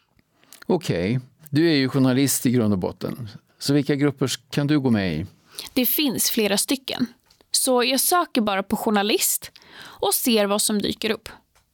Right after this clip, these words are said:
Speaker 2: Och väl i gruppen så skriver jag att jag söker jobb. Men jag kan också se när arbetsgivare skriver att de söker personal.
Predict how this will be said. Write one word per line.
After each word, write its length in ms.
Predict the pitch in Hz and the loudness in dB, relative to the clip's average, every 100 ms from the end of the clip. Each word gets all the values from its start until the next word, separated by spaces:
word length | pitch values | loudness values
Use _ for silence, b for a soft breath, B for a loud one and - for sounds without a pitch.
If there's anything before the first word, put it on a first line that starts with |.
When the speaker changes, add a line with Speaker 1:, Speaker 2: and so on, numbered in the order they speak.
| - | -20
Speaker 2:
Och 440 | - - - 240 233 | -18 -12 -4 0 2
väl 260 | 339 370 | 4 4
i 20 | |
gruppen 600 | 311 254 247 - 220 262 294 _ | 4 2 0 -2 -2 0 -2 _
så 180 | - 320 | -4 -2
skriver 460 | - 233 208 202 | 0 0 2 2
jag 100 | 202 | 2
att 120 | 196 - | 0 -2
jag 100 | 214 | 0
söker 360 | 214 196 - | -2 -4 -2
jobb. 260 | 220 247 - - _ _ B B B B | 0 0 -4 -14 _ _ B B B B
Men 360 | 262 277 277 277 | 2 2 0 0
jag 160 | 262 | -4
kan 120 | 269 311 - | -2 -4 -2
också 380 | 359 - - | -4 -2 -2
se 380 | 320 - 220 202 - | 0 2 2 2 0
när 180 | 220 - | 0 0
arbetsgivare 800 | 285 269 254 262 - 320 302 302 | 0 2 0 0 2 2 2 0
skriver 580 | - - 202 196 196 - | 0 2 2 4 2 0
att 120 | 226 | -4
de 160 | 226 220 | 0 0
söker 340 | - 196 196 | 2 -2 -2
personal. 600 | 202 233 294 349 - 233 | -2 2 2 2 0 -6